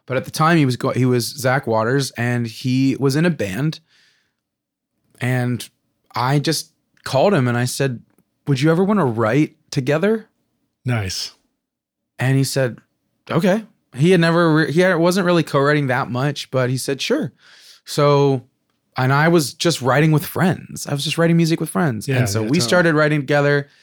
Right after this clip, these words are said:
Speaker 1: and he was sending music around town, around L A, to different publishers, and eventually some publisher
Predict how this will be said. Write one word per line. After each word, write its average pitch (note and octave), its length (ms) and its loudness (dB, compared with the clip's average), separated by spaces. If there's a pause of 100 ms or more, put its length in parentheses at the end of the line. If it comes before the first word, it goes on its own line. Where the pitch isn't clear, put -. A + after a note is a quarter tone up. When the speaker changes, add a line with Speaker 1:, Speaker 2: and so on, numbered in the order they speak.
(520)
Speaker 1:
and A#2+ 500 -4 (460)
he - 260 -2
was F3 160 4
sending E3 320 4
music D3+ 320 4
around C3+ 340 0
town, C3+ 280 0
around B2+ 280 0
L B2 200 0
A, C3 220 0
to B2+ 100 -8
different - 240 -16
publishers, D3 600 0
and A#2+ 100 -6
eventually B2+ 520 -2
some A#2+ 260 -4
publisher A#2 680 -4